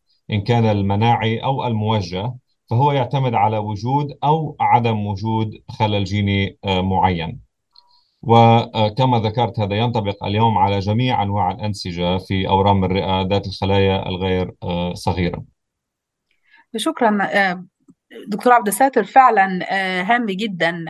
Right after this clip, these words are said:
Speaker 2: آه، أن يتم عمل التحليل الجيني، آه، ولذلك نفس السؤال للدكتور عبد الرحمن، هل يتم عمل تحليل جيني لأورام الرئة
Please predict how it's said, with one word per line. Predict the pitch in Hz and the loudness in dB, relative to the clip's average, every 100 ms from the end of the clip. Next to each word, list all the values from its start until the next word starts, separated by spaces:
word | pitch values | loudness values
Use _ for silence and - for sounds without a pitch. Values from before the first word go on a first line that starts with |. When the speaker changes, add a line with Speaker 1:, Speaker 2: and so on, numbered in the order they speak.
| - | 0
Speaker 2:
آه، | 165 156 151 196 | 0 0 -4 -8
أن | 185 | -8
يتم | 160 220 196 170 | -6 -6 -4 -4
عمل | - 180 180 160 | 0 0 0 -4
التحليل | - - 170 - 208 196 | -6 -6 -8 -6 -12 -10
الجيني، | 180 180 269 277 175 - - - - - | -8 0 2 2 0 -8 -20 -20 0 2
آه، | 190 180 | 2 0
ولذلك | 190 208 208 247 269 277 - | -4 -2 0 0 -2 -8 -6
نفس | 190 277 - | -2 -2 -4
السؤال | 220 - - 247 240 | -12 -10 -4 -4 -4
للدكتور | 190 185 294 277 | -8 -10 -4 -2
عبد | 196 190 | 0 -2
الرحمن، | 190 175 294 339 247 220 | -4 -4 -4 -6 -6 -6
هل | 240 220 | -6 -6
يتم | 185 294 240 | -10 -8 -2
عمل | 214 294 254 190 | 0 0 -2 -4
تحليل | 185 156 - 269 202 | -4 -6 -8 -16 -12
جيني | 196 277 214 185 | -8 -6 -2 0
لأورام | 180 180 190 196 180 | 0 0 0 -2 -2
الرئة | 160 190 - | -4 -2 -2